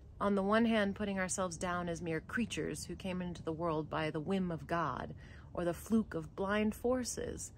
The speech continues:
and on the other, conceiving ourselves as separate personal egos fighting to control the physical world. Why do we only have two options?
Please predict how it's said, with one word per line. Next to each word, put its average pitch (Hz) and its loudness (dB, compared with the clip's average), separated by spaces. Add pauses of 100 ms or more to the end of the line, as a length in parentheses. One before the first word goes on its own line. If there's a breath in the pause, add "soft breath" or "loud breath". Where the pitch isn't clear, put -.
(540 loud breath)
and 196 2
on 202 8
the 220 8
other, 196 8
conceiving 214 2
ourselves 196 2
as 180 -4
separate 196 0
personal 208 -2
egos 160 0
fighting 190 -2
to 196 -6
control 180 -4
the 165 -8
physical 156 -8
world. 151 -8 (1600)
Why 285 -10
do 349 -6
we 339 0
only 285 4
have 240 -2
two 220 0
options? - -2